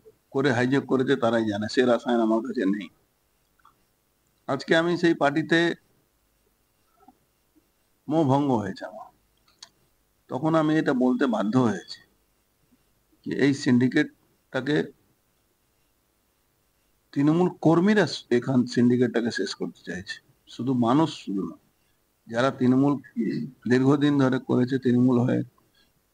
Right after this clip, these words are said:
তৃণমূল হয়ে পশ্চিমবাংলা ক্ষমতা এনেছে, তারা এখন চাইছে এই সিন্ডিকেটটাকে শেষ।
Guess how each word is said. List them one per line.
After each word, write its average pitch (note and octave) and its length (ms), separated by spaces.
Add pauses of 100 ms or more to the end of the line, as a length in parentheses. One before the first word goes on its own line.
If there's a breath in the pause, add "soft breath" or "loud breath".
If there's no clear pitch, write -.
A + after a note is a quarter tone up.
(160)
তৃণমূল B2+ 380
হয়ে A#2+ 240 (180)
পশ্চিমবাংলা A#2 520
ক্ষমতা A#2+ 480
এনেছে, B2 320
তারা C3 340
এখন C#3+ 240
চাইছে A2 420 (1080)
এই D3 120
সিন্ডিকেটটাকে A#2 640
শেষ। G2+ 220